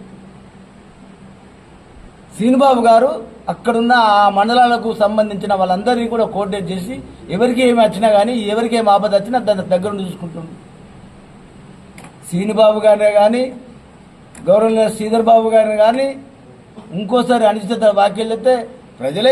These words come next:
ఎప్పటికీ బుద్ధి చెప్తారు, ఇంకా నిన్ను పాతాళలోకం తొక్కే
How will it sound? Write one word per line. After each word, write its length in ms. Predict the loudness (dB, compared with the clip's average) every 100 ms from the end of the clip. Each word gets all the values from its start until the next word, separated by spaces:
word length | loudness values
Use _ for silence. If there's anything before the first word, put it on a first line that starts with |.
| 4
ఎప్పటికీ 300 | 4 2 0 -2
బుద్ధి 200 | -2 0
చెప్తారు, 320 | 2 2 0 -2 -6
ఇంకా 240 | -2 2 2 2 -2
నిన్ను 260 | -6 -4 -4 -6 -20 -20 _ _ _ 0
పాతాళలోకం 580 | 2 2 2 2 0 -2
తొక్కే 200 | 0